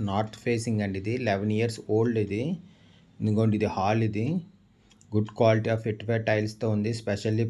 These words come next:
పూజా రూమ్ కూడా ఉందండి ఇది. మెయిన్ డోర్ టేక్ వుడ్‌తో ఉంది. పుట్టి, ఫినిషింగ్ వాల్ and సీలింగ్‌తో ఉందండి ఇది. కబోర్డ్ వర్క్ అంతా చేసుంది. ఫుల్ ఇంటీరియర్ వర్క్ with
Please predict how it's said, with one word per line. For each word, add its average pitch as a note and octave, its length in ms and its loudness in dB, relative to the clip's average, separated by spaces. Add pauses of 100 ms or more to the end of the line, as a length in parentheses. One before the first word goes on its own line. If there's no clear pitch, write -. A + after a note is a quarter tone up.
పూజా G#2 320 0
రూమ్ A2 240 0
కూడా G#2+ 160 2
ఉందండి G2+ 460 -2
ఇది. A2 140 -2 (540)
మెయిన్ G#2+ 280 4
డోర్ A#2 200 4
టేక్ G#2 260 2
వుడ్‌తో A2 280 -2
ఉంది. G#2 220 0 (120)
పుట్టి, A2+ 260 -4 (100)
ఫినిషింగ్ A2 460 0
వాల్ A2 220 4
and G#2+ 160 -2
సీలింగ్‌తో A2 500 0
ఉందండి G2+ 340 -2
ఇది. A#2 140 -2
కబోర్డ్ A2 460 0
వర్క్ A2+ 200 -2
అంతా G#2+ 200 -2 (100)
చేసుంది. G#2+ 480 0
ఫుల్ G#2+ 220 -4
ఇంటీరియర్ G#2+ 520 -2
వర్క్ G#2+ 300 -2 (600)
with A2 160 -2